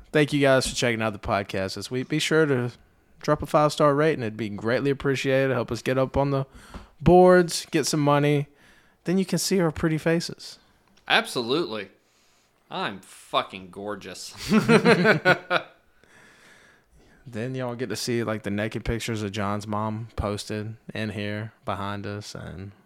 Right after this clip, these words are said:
Speaker 1: all kinds of shit like that.
Speaker 2: They don't wanna see those. We're gonna have to take those down.
Speaker 1: Yeah.
Speaker 2: I feel like that's honestly a federal crime. Like
Speaker 1: <laughs> It might be, especially you ain't, you don't have blinds in here.
Speaker 2: That's true.
Speaker 1: So if a kid's outside, like
Speaker 2: Yeah, if they see it.
Speaker 1: they, they might have a heart attack.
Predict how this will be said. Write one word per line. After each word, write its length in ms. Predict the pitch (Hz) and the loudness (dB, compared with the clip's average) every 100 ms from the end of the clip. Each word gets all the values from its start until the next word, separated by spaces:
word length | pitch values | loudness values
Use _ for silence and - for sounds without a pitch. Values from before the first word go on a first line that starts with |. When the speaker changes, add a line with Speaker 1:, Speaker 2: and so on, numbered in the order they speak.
| - | -10
Speaker 1:
all 120 | - | -6
kinds 240 | 175 185 175 | -2 -2 -2
of 60 | |
shit 200 | 165 180 | -2 -2
like 180 | 170 175 | 0 0
that. 260 | 190 190 - | 0 -2 0
Speaker 2:
They 100 | 135 | 0
don't 140 | 127 | 0
wanna 140 | 113 107 | -2 -6
see 160 | 110 | -8
those. 320 | 104 104 - - | -8 -10 -12 -8
We're 100 | 127 | -4
gonna 160 | 139 127 | -2 -2
have 60 | |
to 60 | - | -4
take 180 | 113 - | -6 -2
those 200 | 113 107 | -4 -2
down. 400 | 110 110 110 107 - - | 0 0 0 -4 -10 -10
Speaker 1:
Yeah. 160 | - | 4
Speaker 2:
I 120 | 254 - | 6 6
feel 160 | 392 | 6
like 140 | 311 151 | 4 4
that's 220 | 151 - | 0 0
honestly 400 | 131 135 - 117 | -2 -2 -2 -2
a 40 | |
federal 380 | 110 127 113 104 | 0 0 0 -2
crime. 480 | - 110 107 107 104 _ _ | -4 -4 -2 -4 -8 _ _
Like 220 | 120 113 - - _ _ | -4 -4 -4 -14 _ _
Speaker 1:
<laughs> 360 | _ _ _ - | _ _ _ -8
It 100 | 147 | -4
might 260 | 147 147 | 0 0
be, 160 | 131 139 | 0 -2
especially 440 | 120 - 143 - 127 | -2 -2 -4 -4 -4
you 140 | 131 | -2
ain't, 160 | 135 - | -4 -4
you 140 | 135 | -4
don't 160 | 139 131 | -2 -2
have 120 | 113 | -4
blinds 440 | 117 113 131 135 | -4 -4 -4 -4
in 100 | 147 | -4
here. 300 | 143 165 160 _ _ | -4 -4 -6 _ _
Speaker 2:
That's 240 | 104 - | -16 -12
true. 300 | - 117 110 | -6 -2 -2
Speaker 1:
So 360 | 104 123 98 104 | -2 -2 -2 -4
if 160 | 98 - | -8 -12
a 60 | |
kid's 280 | - 127 123 | -8 -6 -4
outside, 420 | 123 - 123 120 | -4 -4 -4 -4
like 400 | 104 87 62 - - _ | -4 -8 -8 -14 -20 _
Speaker 2:
Yeah, 200 | 107 107 | -10 -8
if 80 | 104 | -4
they 100 | 117 | -4
see 280 | 113 123 127 | -4 -6 -2
it. 340 | 139 - - _ _ _ _ - | -2 -4 -12 _ _ _ _ -10
Speaker 1:
they, 140 | 98 | -8
they 140 | 90 110 | -6 -6
might 260 | 120 104 | -6 -6
have 140 | 98 104 | -8 -8
a 60 | |
heart 180 | 104 110 | -8 -8
attack. 380 | 98 98 - | -8 -10 -10